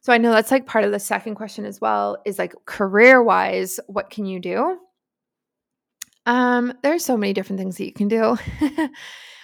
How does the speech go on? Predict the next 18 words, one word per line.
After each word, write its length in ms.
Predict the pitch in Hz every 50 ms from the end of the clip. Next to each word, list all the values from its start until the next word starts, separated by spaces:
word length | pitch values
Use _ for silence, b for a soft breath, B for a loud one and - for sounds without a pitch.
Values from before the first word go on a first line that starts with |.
| B B B
You 220 | 220 226 233 226
can 320 | 220 - 240 220 208 208 202
do 540 | 208 226 220 214 214 202 208 202 208 - -
what 140 | 185 175 180
I 160 | 180 214 240
do 500 | 214 240 240 240 240 240 240 240 233 226 - _ _
and 380 | - 170 165 170 175 175 180 185
run 160 | 196 190 190
an 120 | 190 185 -
online 640 | - 196 185 185 185 185 185 180 180 180 190 180 - - _ _
practice 720 | - 202 208 196 190 - - 196 196 202 196 180 - -
and 100 | - 170
have 180 | 185 196 175 -
clients, 840 | - - 294 285 285 285 285 277 262 262 - - - - - - b b b b b b b _ _
um, 360 | - 190 180 175 175 170 - -
and 160 | 190 208 196
also 460 | - 196 185 - - 196 185 185 185 175
be 480 | 170 - 180 185 190 185 175 170 -